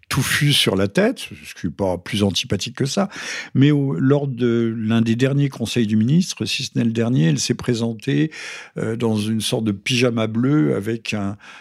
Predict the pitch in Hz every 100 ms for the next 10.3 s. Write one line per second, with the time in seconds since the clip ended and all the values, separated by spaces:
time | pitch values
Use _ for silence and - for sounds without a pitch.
0 | - - - 104 101 - - 104 104 107
1 | 107 104 101 120 - 110 - 101 104 131
2 | 143 104 104 107 101 120 123 113 104 -
3 | 95 98 139 175 180 110 98 - - -
4 | - _ - 107 107 113 120 120 113 107
5 | 104 - 123 101 - - - - 143 139
6 | 113 101 104 98 104 101 104 - 131 120
7 | - 98 92 - 110 117 107 95 90 -
8 | 113 135 117 92 - 90 85 98 101 92
9 | 92 95 95 90 110 104 101 - 90 87
10 | 90 120